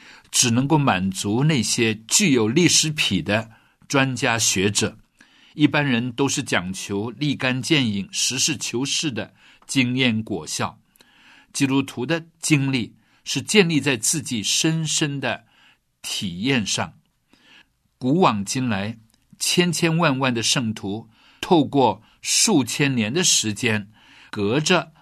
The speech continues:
万山重洋的空间，见证自己祷告的实证经验。如果把他们的证词搜集在一块儿，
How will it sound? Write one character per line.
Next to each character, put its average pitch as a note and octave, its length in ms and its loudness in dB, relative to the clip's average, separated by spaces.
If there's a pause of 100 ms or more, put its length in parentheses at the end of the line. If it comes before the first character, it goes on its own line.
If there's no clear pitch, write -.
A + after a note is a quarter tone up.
(240)
万 E3+ 300 2
山 C3+ 360 -2
重 B2 320 2
洋 C3+ 180 0
的 C3+ 60 2
空 B2 340 -2
间， A2 400 2 (380)
见 F3+ 300 4
证 D3 240 2
自 F#3 200 0
己 A2+ 280 -2 (120)
祷 G2 240 0
告 A#2+ 200 -2
的 G#2+ 100 -4
实 - 380 0
证 A2+ 280 0
经 A2+ 280 -2
验。 A#2 280 -2 (800)
如 D3 160 0
果 E3 160 2
把 A2+ 180 0
他 D3+ 280 -2
们 D3 100 -2
的 D3 80 2
证 D3 300 2
词 B2 280 0
搜 F#3+ 360 4
集 B2 200 -4
在 A2+ 200 0
一 G#2 100 -4
块 G#2 180 -2
儿， E2+ 160 -4